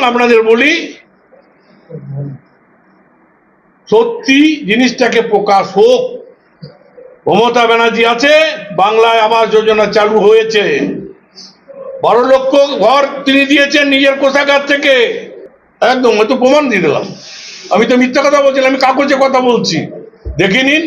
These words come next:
এটা আমার টাইপ করা না, ওই ওখান থেকে আসছে, ইয়ে থেকে, বিধানসভা থেকে আসছে। সুতরাং মানুষের জন্য যখন আশীর্বাদ পেয়েছি, মানুষের বাইরে আমরা নই।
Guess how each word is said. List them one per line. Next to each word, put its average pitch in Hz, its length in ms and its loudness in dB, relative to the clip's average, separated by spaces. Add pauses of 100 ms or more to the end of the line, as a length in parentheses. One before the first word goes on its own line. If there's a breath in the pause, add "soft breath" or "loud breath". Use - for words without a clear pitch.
(380)
এটা 202 180 0
আমার 233 260 0
টাইপ 240 240 0
করা 269 220 2
না, 247 120 0 (300)
ওই 208 160 4 (520)
ওখান 214 300 0
থেকে 226 200 0
আসছে, 214 280 0 (540)
ইয়ে 196 220 2
থেকে, 180 260 0 (960)
বিধানসভা 190 520 2
থেকে 135 220 -2
আসছে। 120 300 -6 (840 loud breath)
সুতরাং 247 460 0 (180)
মানুষের 190 420 0
জন্য 240 240 2
যখন 214 280 0
আশীর্বাদ 196 480 0
পেয়েছি, 226 360 0
মানুষের 190 540 0
বাইরে 170 320 0
আমরা 190 280 -2
নই। 220 300 2